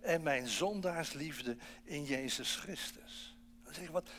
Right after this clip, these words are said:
wat rijk is dat, dat, dat God dat belooft. Dus als we vandaag aan de dag kijken, dan is, geloof ik, vijfentachtig procent van,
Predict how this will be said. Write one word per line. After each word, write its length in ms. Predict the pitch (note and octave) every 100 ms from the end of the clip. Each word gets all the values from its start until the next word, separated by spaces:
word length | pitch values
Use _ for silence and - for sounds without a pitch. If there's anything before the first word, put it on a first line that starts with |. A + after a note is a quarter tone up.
| -
wat 180 | D#3+ E3
rijk 420 | C#3+ D#3+ A3 A#3+
is 140 | D3 B2+
dat, 220 | A#2+ A#2+
dat, 140 | B2 -
dat 200 | C3+ -
God 260 | - F#3 -
dat 180 | C3+
belooft. 600 | A#2+ F#3 G#3 - - - - - - - - - - - -
Dus 200 | A3 - - - - -
als 200 | - F3+
we 80 | E3+
vandaag 340 | - F#3 E3+ D3+
aan 80 | D#3+
de 60 |
dag 240 | D3 C#3 -
kijken, 280 | F3+ C#3+
dan 120 | D3+ C#3
is, 120 | -
geloof 220 | D3 C3
ik, 100 | C3
vijfentachtig 800 | - F#3+ E3+ E3+ E3 D3+ - C3
procent 500 | - B2 - D3 -
van, 240 | C#3 B2+